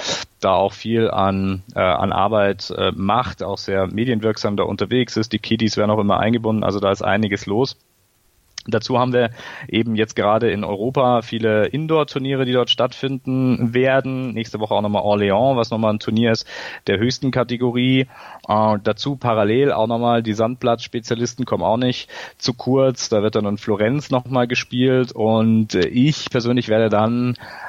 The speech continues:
äh, ja, nochmal nach Spanien gehen natürlich. Ich werde bei der Sanchez Ak-, äh, Sanchez Casal Akademie nochmal aufschlagen. Da war ich letztes Jahr bereits schon. Das war die Erstausgabe in, äh, Barcelona, die erste Woche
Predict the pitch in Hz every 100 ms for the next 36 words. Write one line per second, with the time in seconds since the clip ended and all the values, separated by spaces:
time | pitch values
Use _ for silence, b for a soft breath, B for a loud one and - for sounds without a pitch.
0 | - 104 110 110 110 110 107 135 113 92
1 | 113 123 120 160 202 151 113 98 92 101
2 | 85 78 87 - 101 107 110 107 104 101
3 | 101 104 98 110 117 107 101 101 - -
4 | 104 101 101 98 98 107 117 - 113 110
5 | 117 117 - 123 127 135 120 117 127 107
6 | 123 139 131 131 107 107 107 - 98 101
7 | 110 127 - 123 123 110 110 120 135 123
8 | 107 - 104 101 B B B - - 110
9 | 95 113 139 110 127 127 - 104 123 139
10 | 139 131 B B B B B 113 113 113
11 | 110 107 101 104 - 104 107 151 151 135
12 | 110 101 104 - 107 101 98 107 107 117
13 | 107 107